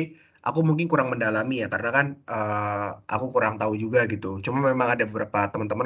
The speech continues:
ngobrol ke aku, masalahnya hampir-hampir mirip aja sih sebenarnya, nggak beda-beda jauh. Harapan yang pertama mungkin, eh, aku lebih menitik beratkan adanya pertukaran dosen sih. Kayak misalkan kita, eh, dari undi mendatangkan dosen dari luar negeri,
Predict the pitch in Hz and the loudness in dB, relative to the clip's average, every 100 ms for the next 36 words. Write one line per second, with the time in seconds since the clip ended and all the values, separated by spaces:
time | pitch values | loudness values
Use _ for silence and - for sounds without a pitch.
0 | 117 107 107 104 98 113 123 127 - - | 0 0 2 2 0 0 -4 -4 -12 -20
1 | - _ - 123 131 131 175 175 135 127 | -20 _ 0 4 6 6 6 4 4 2
2 | 120 120 120 117 98 110 135 123 110 107 | 0 0 0 -2 -2 -2 -2 -4 -6 -4
3 | 104 104 95 107 104 107 107 107 107 120 | -4 -2 -2 -2 0 0 0 2 2 2
4 | 107 - _ - - - 113 110 113 110 | 0 -6 _ -20 -10 -2 0 2 2 0
5 | 92 113 135 160 147 156 175 180 - _ | 0 4 6 6 4 4 2 0 -14 _
6 | _ _ - 131 127 127 123 123 123 175 | _ _ 4 6 8 8 6 4 2 4
7 | 160 135 131 127 120 117 113 - 165 165 | 4 2 -2 -2 -4 -2 -2 4 4 6
8 | 165 - - _ - 120 131 151 143 - | 0 -8 -20 _ -4 -2 2 2 0 -2
9 | 135 123 120 - 127 107 95 92 - 110 | 0 0 0 0 0 0 -8 -10 -4 0
10 | 107 95 - _ 113 120 131 135 147 143 | 2 2 -4 _ -6 0 0 2 0 0
11 | 131 120 110 110 104 110 135 127 110 110 | 0 -2 -2 -2 -2 -2 -4 -2 -2 -2
12 | 107 123 117 117 110 107 104 104 104 120 | -2 0 0 -2 -2 -2 -2 -2 -4 2
13 | 135 170 175 - | 4 4 2 -6